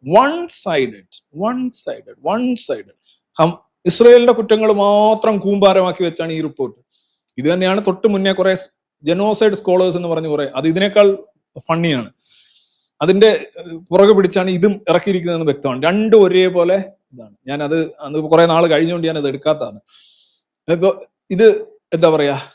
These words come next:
act forcefully everywhere എന്ന് പറയുമ്പോ ഒരു ഡിസ്റ്റിങ്ഷനും ഉണ്ടാക്കുന്നില്ല ജനങ്ങളും, ആ, സൈനികരുമായിട്ട്. ഈ ഗാസക്കാർക്ക് എങ്ങും പോകാനില്ലെന്ന് എങ്ങനെയാ അവര്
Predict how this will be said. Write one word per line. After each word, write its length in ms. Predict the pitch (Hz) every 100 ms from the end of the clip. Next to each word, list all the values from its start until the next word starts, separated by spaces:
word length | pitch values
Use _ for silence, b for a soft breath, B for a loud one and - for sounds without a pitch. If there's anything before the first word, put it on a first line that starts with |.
| _ _ _ _ _ _ 165
act 160 | 175 147
forcefully 600 | 131 160 165 - 160 123 - _ _ _ _ _ _ _ 143
everywhere 380 | 147 170 151 151
എന്ന് 140 | 147
പറയുമ്പോ 300 | 143 143 143
ഒരു 60 | 147
ഡിസ്റ്റിങ്ഷനും 560 | 139 139 156 147 147
ഉണ്ടാക്കുന്നില്ല 800 | 131 131 127 127 120 120 120 - _ _ -
ജനങ്ങളും, 560 | 127 131 135 131 120 _ _ 131
ആ, 240 | 117 117 123
സൈനികരുമായിട്ട്. 960 | 123 120 131 131 123 113 107 107 95 _ b b b b b b b _ _ -
ഈ 80 | 170
ഗാസക്കാർക്ക് 600 | 139 139 165 208 208 208
എങ്ങും 260 | 175 196 190
പോകാനില്ലെന്ന് 500 | 185 202 214 202 202
എങ്ങനെയാ 400 | 170 160 185
അവര് 120 | 180